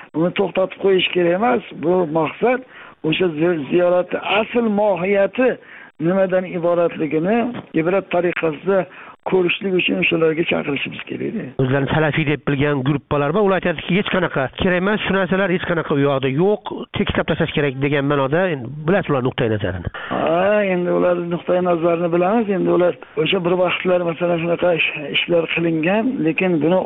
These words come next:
Speaker 1: orqasidan, ha, ko'p narsa yo'qotishlar ham bor. Masalan, o'sha o'zimiz ham o'sha arab davlatlariga, boshqalariga borganimizda, masalan, bizlardagi bo'lgan olimlarga ehtirom, ulamolarga ehtirom kabi ko'p narsalar nima bo'lgan?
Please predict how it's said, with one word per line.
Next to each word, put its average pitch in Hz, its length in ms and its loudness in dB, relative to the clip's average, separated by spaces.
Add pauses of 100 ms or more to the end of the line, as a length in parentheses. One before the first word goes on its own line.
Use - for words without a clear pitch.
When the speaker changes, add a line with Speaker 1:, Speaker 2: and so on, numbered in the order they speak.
(140)
Speaker 1:
orqasidan, 165 600 0 (420)
ha, - 140 0 (180)
ko'p 202 180 2
narsa 175 280 0
yo'qotishlar 170 640 0
ham 208 180 2
bor. 135 220 -2 (160)
Masalan, 147 360 0
o'sha 170 180 2 (220)
o'zimiz 151 320 0
ham 160 180 2 (260)
o'sha 147 200 2
arab 156 200 2
davlatlariga, 151 640 0
boshqalariga 147 640 0
borganimizda, 139 760 0 (180)
masalan, 143 360 2 (680)
bizlardagi 160 560 2
bo'lgan 151 240 0 (180)
olimlarga 151 500 2
ehtirom, 139 640 0 (460)
ulamolarga 165 600 2
ehtirom 151 580 0
kabi 151 300 0 (140)
ko'p 233 240 2
narsalar 175 600 0
nima 175 240 0
bo'lgan? 202 280 2